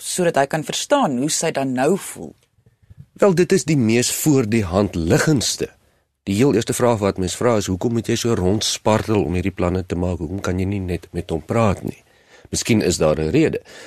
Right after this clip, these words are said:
Speaker 2: Sy kom verbeter voor, amper angstig voor. So of sy het 'n wanpersepsie van hoe hy dit gaan opneem, of sy grond dit op vorige ervaring waar hy dan haar spasie oorneem.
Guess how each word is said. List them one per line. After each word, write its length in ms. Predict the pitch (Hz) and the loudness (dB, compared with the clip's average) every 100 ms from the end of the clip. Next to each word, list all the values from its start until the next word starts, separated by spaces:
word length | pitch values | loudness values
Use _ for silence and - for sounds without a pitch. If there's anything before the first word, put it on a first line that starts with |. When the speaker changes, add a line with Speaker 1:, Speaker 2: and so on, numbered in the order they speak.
| - | -4
Speaker 2:
Sy 140 | - | -2
kom 140 | - 80 | -2 -2
verbeter 520 | 82 78 113 143 90 | -4 2 2 2 -2
voor, 180 | 78 - | -2 -2
amper 240 | 104 143 - | -4 -6 -4
angstig 560 | 123 147 - - 117 - | 0 0 0 -2 -4 -4
voor. 260 | - - _ _ _ _ _ _ _ - | -10 -10 _ _ _ _ _ _ _ -4
So 120 | - | 0
of 160 | 175 180 | 2 2
sy 200 | 233 247 | 2 0
het 160 | - | 2
'n 180 | 156 85 | 0 2
wanpersepsie 960 | 76 101 131 123 104 - 85 - - - | 2 4 2 0 0 0 0 -2 -12 -6
van 140 | 90 | -4
hoe 140 | 82 | 0
hy 100 | 90 | 0
dit 160 | 87 85 | 0 -4
gaan 220 | - 67 | -6 -4
opneem, 500 | - 127 - 76 76 - - - | -2 -2 -4 -12 -14 -20 -20 -8
of 180 | - 151 | -2 0
sy 260 | - 113 107 | 0 0 0
grond 440 | - - 127 127 | -4 -2 0 2
dit 140 | 117 - | 0 -2
op 140 | 95 | -4
vorige 600 | - - 139 135 - 127 | -2 2 2 2 -2 -4
ervaring 720 | - 92 - 127 120 95 80 - _ _ _ _ _ _ _ _ _ | -2 -4 -2 2 2 2 0 -6 _ _ _ _ _ _ _ _ _
waar 260 | 98 101 92 | 2 2 2
hy 360 | 76 85 87 - - _ - | 2 0 0 -4 -16 _ -6
dan 180 | 87 82 | -2 0
haar 140 | 85 | 0
spasie 580 | - 104 95 90 98 - | 0 0 2 0 -4 -4
oorneem. 460 | - 143 98 73 | 0 2 2 -2